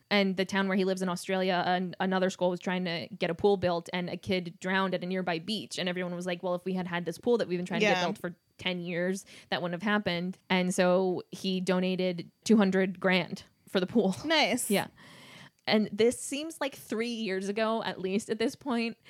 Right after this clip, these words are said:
Speaker 1: but during the Australian <laughs> brush fires,
Speaker 2: Yeah.
Speaker 1: he raised over four hundred thousand dollars.
Speaker 2: Oh, wow. Good
Speaker 1: Yeah.
Speaker 2: for him.
Speaker 1: Joaquin Phoenix supports a lot of charities because he was raised by hippies. Um, <laughs>
Speaker 2: Oh, love it.
Speaker 1: yeah.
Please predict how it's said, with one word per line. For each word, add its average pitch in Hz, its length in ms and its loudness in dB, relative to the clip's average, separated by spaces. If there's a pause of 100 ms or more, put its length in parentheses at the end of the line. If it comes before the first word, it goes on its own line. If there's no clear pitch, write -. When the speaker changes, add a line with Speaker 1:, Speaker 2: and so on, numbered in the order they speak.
(360)
Speaker 1:
but 208 440 2 (320)
during 208 320 2
the 196 140 -2
Australian 240 580 -2
<laughs> 196 60 -4
brush 247 220 0
fires, 262 640 -4
Speaker 2:
Yeah. 285 460 6 (560)
Speaker 1:
he 220 200 0
raised 190 280 4
over 175 420 2
four 180 120 2
hundred 180 240 -4
thousand - 200 -8
dollars. - 480 -8
Speaker 2:
Oh, 403 140 -6
wow. 311 260 -6
Good 214 220 -6
Speaker 1:
Yeah. 330 80 -14
Speaker 2:
for 339 120 -14
him. 220 200 -8 (240)
Speaker 1:
Joaquin 240 300 4
Phoenix 226 260 0
supports 208 340 0
a - 40 -4
lot 196 160 0
of 190 80 -4
charities 190 400 -2
because 180 920 -6 (140)
he 175 140 -10
was 160 120 -12
raised 151 200 -12
by 143 80 -14
hippies. 240 360 -6 (140)
Um, 220 460 -2 (120)
<laughs> - 120 -16
Speaker 2:
Oh, 320 160 -4
love 277 160 -2
it. 165 240 -4
Speaker 1:
yeah. 214 140 -4